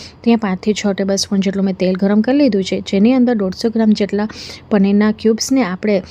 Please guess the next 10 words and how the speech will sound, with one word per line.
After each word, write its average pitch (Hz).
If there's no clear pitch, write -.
થોડાક 220
ફ્રાય 190
કરી 190
લઈશું, 196
જ્યાં 202
સુધીનો 196
કલર 190
નથી 185
બદલાતો. 175
હવે 226